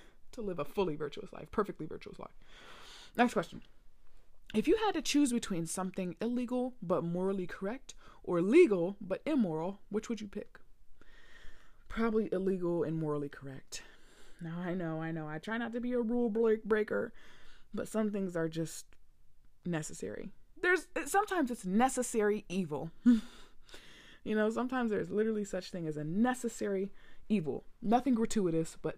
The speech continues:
very much necessary, okay? Okay, next question. If your good friend were getting married and you thought it was a mistake, would you say so? Absolutely not.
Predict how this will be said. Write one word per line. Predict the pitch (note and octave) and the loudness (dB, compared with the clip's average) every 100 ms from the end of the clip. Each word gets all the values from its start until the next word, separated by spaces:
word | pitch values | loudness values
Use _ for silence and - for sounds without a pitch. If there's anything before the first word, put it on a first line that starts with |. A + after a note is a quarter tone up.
| - | 0
very | E3 F#3+ | 6 6
much | F#3+ D#3+ F3+ | 6 0 -2
necessary, | D3+ - - D3 | -4 -6 -10 -8
okay? | F#3 A#3 B3 - - - - - - - - - - - - - - - - - - - - - - - - - G#3 | -4 -4 -4 -10 -16 -14 -14 -14 -14 -18 -18 -16 -14 -14 -14 -16 -16 -18 -18 -18 -16 -16 -14 -14 -14 -14 -14 -2 -2
Okay, | F#3 - | -2 -4
next | D4+ F4+ - | -2 -2 -4
question. | - - - - - - - - | -8 -8 -8 -10 -16 -18 -18 2
If | G#3 G#3+ G3 | 4 4 0
your | F#3 F#3+ F#3 A#3+ F#4+ | -2 0 2 4 4
good | C4+ C4+ B3 | 2 -2 -4
friend | - B3 E3+ E3 | 0 2 2 0
were | E3 E3 | -2 0
getting | A3 B3+ A#3+ | 2 6 4
married | E3+ D#3 D#3 - | 4 0 -2 -2
and | F3 | -4
you | E3+ | -4
thought | - G#3 A#3 | -2 -2 0
it | - - | -4 -6
was | G#3 F#3+ F3 | -2 0 0
a | |
mistake, | E3 D#3 - G#3 D#3+ - | -2 -4 -4 -2 -2 -4
would | E3 E3 | -6 -6
you | E3 | -6
say | - - | -6 -6
so? | - - - - - - - - - | -6 -8 -10 -12 -14 -16 -14 -14 -8
Absolutely | G3+ - A3 G3+ E3 | -8 -6 -8 -6 -6
not. | F3+ E3 - | -8 -8 -12